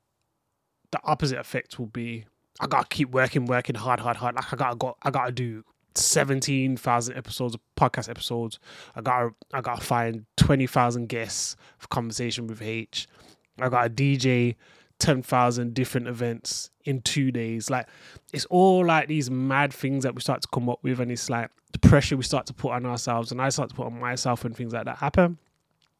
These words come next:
So I noticed my time was being affected, my energy was being affected, my mood, my emotions,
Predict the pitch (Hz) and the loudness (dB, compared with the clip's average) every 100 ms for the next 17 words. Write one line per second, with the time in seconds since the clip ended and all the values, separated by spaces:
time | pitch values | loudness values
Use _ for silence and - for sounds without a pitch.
0 | _ - - 147 135 151 185 190 180 - | _ -6 4 6 6 6 6 6 4 0
1 | - _ - - _ 131 117 - 170 170 | -12 _ -20 -20 _ -10 -8 -8 -2 0
2 | 175 165 147 156 156 - 147 - 147 123 | 2 2 4 4 2 0 -4 -4 -6 -6
3 | 127 - 156 156 139 143 139 131 139 127 | -8 -2 4 6 6 6 4 0 -2 -2
4 | - - - 120 113 113 123 135 135 135 | -6 -10 -10 -8 -6 -4 0 4 6 6
5 | 123 117 117 117 123 131 123 127 120 117 | 6 2 2 2 2 2 2 -2 -2 -6
6 | - | -14